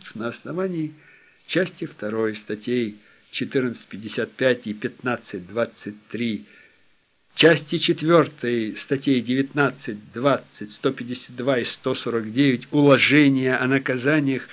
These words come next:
и статьи восемьсот двадцать восьмой Устава уголовного судопроизводства приговорил подсудимого Гези к лишению всех прав, состояния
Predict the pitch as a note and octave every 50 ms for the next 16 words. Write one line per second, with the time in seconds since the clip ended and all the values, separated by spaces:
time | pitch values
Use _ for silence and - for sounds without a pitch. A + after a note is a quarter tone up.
0 | - - - - - C3+ - - - D#3 D3+ D#3 D#3 D#3+ F3+ E3+ D#3 E3 D3 -
1 | F3 D#3+ D3 - F3 E3+ D3+ B2+ C#3 D#3 F3+ F3 - - - E3+ D#3+ E3 D#3+ E3
2 | F3 D#3 - - D#3+ F3+ F#3+ G3 F3 E3 E3 - - - - - F3 F3+ F3 E3
3 | D#3 D3+ C3+ - - - D3+ D3 C3+ C#3+ D3 D3+ E3+ F#3+ F#3 D#3+ D#3 D#3 D3+ C#3+
4 | C#3+ C#3 C#3 C#3 - - - - - - - - D#3+ D#3 D#3 D#3 D#3 - D3 C#3+
5 | C3+ B2 B2+ B2+ D#3 G#3 G#3+ G#3+ - - - F#3 G3 F#3+ - - F3 F3 F3+ D#3
6 | F3 F3+ F3 F#3 F#3 F#3 G#3+ A#3 A3+ G3 D3+ - - C#3+ C#3 C#3 - - C3 A#2+
7 | A#2+ A#2+ B2+ C3 B2+ A#2 A2+ A2+ G#2+ G2 G2+ G2+ C3+ E3+ G#3+ A3 G3 E3+ F#3 F#3+
8 | F#3 - - - B2+ C3 C3+ - - - B2 B2 A2+ G#2+ G#2+ G2+ - - - -
9 | - - - D#3 F3 G#3 G#3+ G#3+ - - - _ _ _ - - - C#3+ E3 G3
10 | G#3 G#3 G#3 - - - - - - - - - - - - - - - D3 D3
11 | C#3 C3+ C#3+ F3 G3+ G#3+ G#3+ G#3 G#3 G#3+ G#3+ G#3+ G#3+